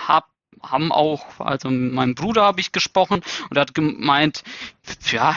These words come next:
ich hab mir gedacht, äh, Odessa wird also vielleicht nicht immer, äh, Meister, aber zumindest im oberen,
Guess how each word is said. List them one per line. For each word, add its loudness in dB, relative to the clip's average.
ich -2
hab -2
mir 4
gedacht, 2
äh, 6
Odessa 4
wird 2
also 2
vielleicht 2
nicht 2
immer, 6
äh, 6
Meister, 6
aber 6
zumindest 6
im 6
oberen, 6